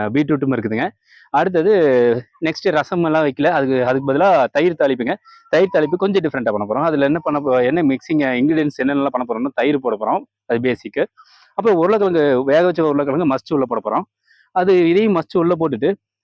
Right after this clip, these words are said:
அப்புறம் தயிர் நார்மலா தாளிப்போம் இல்லையா, வரமிளகா போட்டு இதெல்லாம், அதே ஜென்ரலா பண்றதுதான். அது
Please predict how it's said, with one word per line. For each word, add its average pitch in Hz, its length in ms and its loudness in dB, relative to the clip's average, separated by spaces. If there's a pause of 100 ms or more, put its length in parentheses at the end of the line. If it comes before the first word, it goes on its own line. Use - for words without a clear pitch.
அப்புறம் 170 240 -2
தயிர் 196 180 4 (100)
நார்மலா 175 300 2 (100)
தாளிப்போம் 156 300 2
இல்லையா, 139 180 2
வரமிளகா 135 360 2
போட்டு 127 180 -2
இதெல்லாம், 127 260 0 (340)
அதே 196 120 4 (220)
ஜென்ரலா 151 380 0
பண்றதுதான். 107 440 -2 (140)
அது 147 80 -2